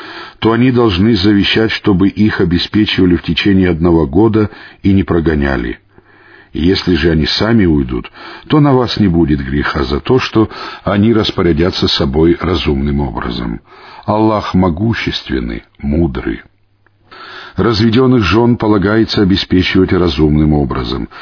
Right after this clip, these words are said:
Такова обязанность богобоязненных.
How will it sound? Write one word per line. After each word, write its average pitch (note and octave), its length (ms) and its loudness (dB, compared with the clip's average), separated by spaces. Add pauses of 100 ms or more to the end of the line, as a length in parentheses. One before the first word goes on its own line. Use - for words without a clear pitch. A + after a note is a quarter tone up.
(140)
Такова G2+ 560 -2
обязанность D#2+ 800 -2
богобоязненных. C2+ 1200 -4